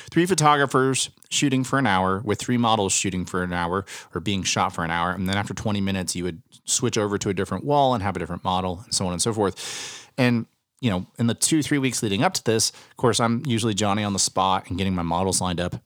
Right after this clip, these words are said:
I, uh, on my Instagram story, put out a, a little ad saying, "Hey, there's a T F P shoot coming up. We're just gonna do, uh, you know, some networking," and so on and so forth. And, uh, the way I typically approach that is I put out the ad and then I just go check my, uh,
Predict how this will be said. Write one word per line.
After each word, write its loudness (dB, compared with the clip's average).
I, -2
uh, -4
on 0
my 0
Instagram -2
story, -2
put -4
out -2
a, -4
a -4
little -4
ad 0
saying, -2
"Hey, 0
there's -2
a -2
T -2
F -4
P -4
shoot -4
coming -4
up. -4
We're -2
just -6
gonna -4
do, -6
uh, -6
you -4
know, -8
some 2
networking," 0
and -2
so 0
on 0
and -2
so -2
forth. 0
And, 0
uh, -4
the 0
way 6
I 4
typically 0
approach 0
that 4
is -2
I 0
put 0
out 4
the -6
ad 0
and -2
then -2
I -2
just -2
go 0
check -2
my, 0
uh, -4